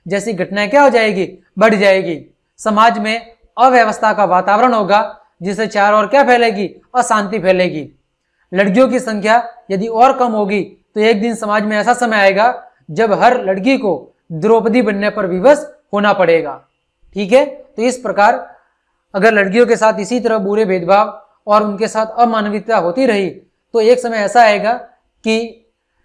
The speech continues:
हमारे समाज की स्थिति काफी क्या हो जाएगी, काफी विकट खराब हो जाएगी। और ऐसी स्थिति में लड़कों के लिए लड़कियां ढूंढना या बहुआ ढूंढने भी क्या हो जाएगी, मुश्किल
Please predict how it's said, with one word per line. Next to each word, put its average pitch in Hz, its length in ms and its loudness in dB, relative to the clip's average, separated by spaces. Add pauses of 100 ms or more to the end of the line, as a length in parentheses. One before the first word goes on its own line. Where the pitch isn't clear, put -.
(200)
हमारे 202 280 0
समाज 208 360 0
की 208 140 -6
स्थिति 208 260 -8
काफी 196 260 -2
क्या 269 140 2
हो 247 80 2
जाएगी, 202 400 -4
काफी 190 600 -2 (600)
विकट 220 380 2
खराब 208 260 0
हो 190 100 0
जाएगी। 196 440 0 (280)
और 202 140 0
ऐसी 202 280 0
स्थिति 220 300 -4
में 208 300 -6 (200)
लड़कों 180 300 -2
के 208 140 -2
लिए 202 640 -2
लड़कियां 185 340 0
ढूंढना 185 340 -4
या 196 140 0
बहुआ 180 300 -2
ढूंढने 180 320 -6
भी 190 120 -8
क्या 247 140 2
हो 247 60 4
जाएगी, 214 400 -2 (400)
मुश्किल 233 400 0